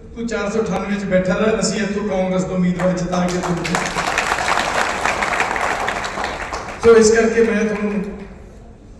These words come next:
ਇਹੀ ਬੇਨਤੀ ਕਰਦਾ ਕਿ ਛੋਟੇ ਮੋਟੇ ਜਿਹੜੇ ਗੁੱਸੇ ਹੈ ਆਪਸੀ, ਉਹਨਾਂ ਨੂੰ ਵੀ ਆਪਾਂ ਹੌਲੀ, ਹੌਲੀ, ਹੌਲੀ, ਮੈਨੂੰ ਪਤਾ ਅੱਜ ਹੀ ਤਾਂ ਖਤਮ ਨਹੀਂ ਹੋਣੇ ਉਹ, ਪਰ ਹੌਲੀ, ਹੌਲੀ, ਹੌਲੀ, ਕਿਉਂਕਿ ਆਪਾਂ ਜੇ ਕੰਮ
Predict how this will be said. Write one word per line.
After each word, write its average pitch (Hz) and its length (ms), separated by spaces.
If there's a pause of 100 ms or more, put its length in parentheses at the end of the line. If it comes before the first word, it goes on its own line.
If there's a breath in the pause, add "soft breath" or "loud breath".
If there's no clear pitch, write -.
(100)
ਇਹੀ 196 240
ਬੇਨਤੀ 196 340
ਕਰਦਾ 180 280
ਕਿ 190 300
ਛੋਟੇ 180 180
ਮੋਟੇ 180 240
ਜਿਹੜੇ 170 460 (800)
ਗੁੱਸੇ 170 340
ਹੈ 160 300 (220)
ਆਪਸੀ, 170 400 (880)
ਉਹਨਾਂ 233 240
ਨੂੰ 214 120
ਵੀ - 100
ਆਪਾਂ 180 260 (540)
ਹੌਲੀ, 180 280
ਹੌਲੀ, 165 240
ਹੌਲੀ, 170 220
ਮੈਨੂੰ 202 300
ਪਤਾ 233 180
ਅੱਜ 196 160
ਹੀ 214 60
ਤਾਂ 220 100
ਖਤਮ 185 260
ਨਹੀਂ 220 140
ਹੋਣੇ 214 260
ਉਹ, 214 100 (540 loud breath)
ਪਰ 226 160
ਹੌਲੀ, 226 360
ਹੌਲੀ, 214 220
ਹੌਲੀ, 226 140
ਕਿਉਂਕਿ - 240
ਆਪਾਂ 269 300
ਜੇ - 120
ਕੰਮ 240 600